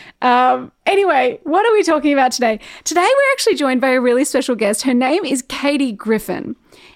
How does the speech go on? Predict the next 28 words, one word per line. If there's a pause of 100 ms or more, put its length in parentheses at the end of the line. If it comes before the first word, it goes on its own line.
(120)
and
we're
talking
all
things (200)
Google
Ads. (460)
I, (580)
I
don't
know
if
I've
really (400)
properly
run
Google
Ads
in
my
business.
So
this
is
a
really
great
conversation.